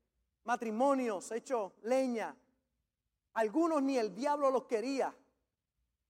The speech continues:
ni los demonios le tenían confianza. Algunos llegaron en condiciones muy difíciles.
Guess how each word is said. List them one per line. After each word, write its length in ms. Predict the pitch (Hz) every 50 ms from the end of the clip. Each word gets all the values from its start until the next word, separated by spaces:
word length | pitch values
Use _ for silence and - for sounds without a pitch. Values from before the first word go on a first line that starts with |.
| _ _ _ _ _ _ -
ni 160 | - 254 294
los 180 | 285 269 247 202
demonios 420 | - 262 226 220 269 311 311 294 254
le 100 | 254 240
tenían 280 | 233 226 233 247 262
confianza. 560 | 254 247 233 - 240 233 240 214 208 180 131 _ _ _ _ _ _ _ _ _ _ _ _ _ _ _ _ _ _ _ _ _ _ _ _ _ _ -
Algunos 320 | - 226 233 311 349 349 269
llegaron 760 | 226 311 269 247 294 320 320 320 311 311 294 277 269 247 240 _ _ _ _ _ _ _ _
en 140 | - 269 269
condiciones 920 | 262 269 254 247 226 240 233 - - - 254 311 311 302 294 285 262 233 202 190
muy 400 | 202 220 233 269 320 349 349 311
difíciles. 800 | 269 - - 277 294 262 - 277 254 226 185 156 - - -